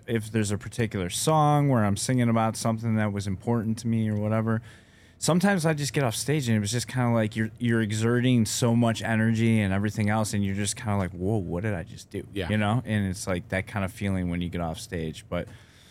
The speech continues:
Speaker 2: Yep.
Speaker 1: yeah, uh, uh, it's, that's why I wanna ask the question with every guest that we have, 'cause I feel like there's gonna be a different answer for everybody.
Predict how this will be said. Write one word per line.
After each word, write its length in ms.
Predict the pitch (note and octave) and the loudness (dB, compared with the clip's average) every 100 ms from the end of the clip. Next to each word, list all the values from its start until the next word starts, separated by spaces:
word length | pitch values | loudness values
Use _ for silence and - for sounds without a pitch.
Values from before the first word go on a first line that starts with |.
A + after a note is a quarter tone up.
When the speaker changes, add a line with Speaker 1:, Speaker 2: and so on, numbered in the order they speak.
| - | -10
Speaker 2:
Yep. 180 | - G2+ - | -6 -6 -4
Speaker 1:
yeah, 480 | A#2+ A2 F#2 - B2+ B2 | 0 0 -2 -2 -4 -4
uh, 40 | |
uh, 40 | A#2+ | -6
it's, 360 | A2 A2 - - - - | -6 -8 -10 -10 -6 0
that's 220 | F3 F#3+ | 0 4
why 120 | F#3 | 2
I 40 | |
wanna 220 | E3+ E3 D#3+ | 2 2 2
ask 180 | D#3+ | 2
the 80 | C#3 | -2
question 380 | - D3+ - A#2+ | -2 -4 0 0
with 120 | A2 | 2
every 220 | A#2 A2 | 0 0
guest 240 | G2 A2+ D3+ | 0 2 2
that 100 | - | 2
we 120 | G2+ | 2
have, 200 | C3+ B2+ | 0 0
'cause 140 | A#2+ | -2
I 80 | G#2+ | -2
feel 240 | - C3+ B2 | 0 2 2
like 180 | G#2+ | 2
there's 180 | - G#2 | 0 -2
gonna 180 | A#2 G#2+ | 0 2
be 100 | G#2+ | 2
a 40 | |
different 280 | G2 G2+ G#2 | 0 0 0
answer 260 | G#2 G2 F#2 | 0 -2 -6
for 160 | G2+ | -2
everybody. 480 | F#2+ F2+ F2 E2 D2 | -2 -2 -6 -8 -10